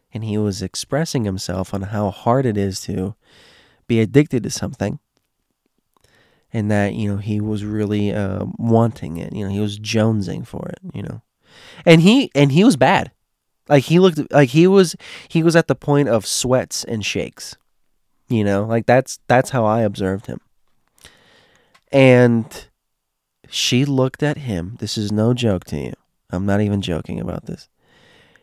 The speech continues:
She looked at him square in his eyes. And she goes, "Well, you know,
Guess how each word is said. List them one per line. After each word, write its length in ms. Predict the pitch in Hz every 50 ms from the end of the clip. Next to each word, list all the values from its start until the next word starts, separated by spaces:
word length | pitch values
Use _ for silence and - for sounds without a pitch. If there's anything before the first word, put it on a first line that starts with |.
| _
She 300 | - - - - 127 127
looked 320 | 123 127 123 120 117 - -
at 100 | 110 -
him 220 | 104 104 87 -
square 680 | - - - - - - - - 107 104 101 104 113 120
in 60 | 123 120
his 200 | 123 127 117 117
eyes. 440 | 95 92 80 73 - 120 - - _ _ _ _ _ _ _ _ _ _ _ _ _ _ _ _ _ _ _ _ _ _ _ _ _ _ _ _ _ _ _ _ _
And 160 | - 127 113 104
she 200 | - - 117 107
goes, 260 | 110 107 101 92 - -
"Well, 500 | - 127 131 127 123 123 123 123 - _ _ _
you 160 | - 127 117
know, 420 | 107 107 98 92 90 92 95 101